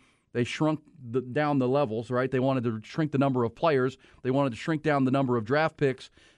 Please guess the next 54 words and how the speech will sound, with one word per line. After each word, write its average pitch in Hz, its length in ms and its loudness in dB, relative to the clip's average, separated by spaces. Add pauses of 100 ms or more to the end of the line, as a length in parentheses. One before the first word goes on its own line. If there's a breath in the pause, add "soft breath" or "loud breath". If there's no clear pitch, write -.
um, 120 540 2 (180)
before 127 320 0
they 127 140 2
did 143 240 0
that. 123 260 0 (320 soft breath)
But 131 260 0
again, 139 240 0
I 135 80 2
think 170 180 -4
what 170 160 -2
you're 156 80 -4
gonna 143 120 0
see 175 160 -2
is 143 80 0
just 143 240 -4
a 143 80 4
more 139 200 2
healthy 143 340 0
industry. 139 360 -2
I 107 40 -2
think 131 120 -2
you're 127 80 -2
gonna 123 60 0
see 147 180 0
more 139 280 2
high 151 120 0
school 151 200 -6
players 143 300 0
going 123 180 -2
straight 131 240 -4
to 101 40 -16
college, 151 460 0 (360 soft breath)
getting 151 260 2
some 151 140 0
education 143 560 0
and 123 80 0
going 143 180 2
to 127 60 -2
school 147 500 0 (280 soft breath)
while 135 260 2
they're 151 160 4
able 143 180 2
to 131 80 0
make, 143 280 0
mo-, 135 300 -2
you 139 100 0
know, 117 80 0
benefit 143 400 -2
from 135 100 -2
their 131 100 2
name, 143 220 2
image, 139 240 0
and 135 80 0
likeness, 135 420 0